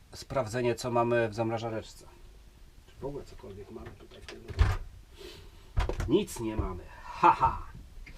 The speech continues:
No bo prawda jest taka, że jak się wraca skądkolwiek, to trzeba, trzeba wyjąć wszystko. Wyjąć, umyć, zdezynfekować, wyczyścić, wypachnić, bo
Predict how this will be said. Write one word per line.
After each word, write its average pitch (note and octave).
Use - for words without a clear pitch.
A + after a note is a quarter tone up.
No D3
bo D#3+
prawda E3
jest D#3
taka, D#3+
że C#3
jak D3
się C#3+
wraca C3+
skądkolwiek, C#3
to C3
trzeba, A#2
trzeba A#3+
wyjąć A3+
wszystko. -
Wyjąć, F#3
umyć, D3+
zdezynfekować, C3
wyczyścić, B2+
wypachnić, B2
bo A#2